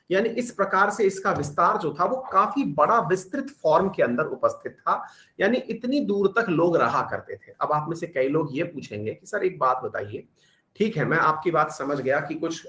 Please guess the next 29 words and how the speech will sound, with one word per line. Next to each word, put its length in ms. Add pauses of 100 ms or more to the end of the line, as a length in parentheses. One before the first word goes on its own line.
अच्छा 300
काम 280
रहा 220
होगा, 460 (460)
लेकिन 360
civilization 720
का 100
मतलब 400
है 260
क्या? 340 (360)
मतलब 300
वहां 180
होता 320
क्या 220
था? 340 (260)
वहां 140
कोई 140
factory 460
बनी 240
हुई 180
थी 460 (280)
या 180
फिर 120
लोग 300
वहां 180
पर 160
dance 400
करते 360
थे 440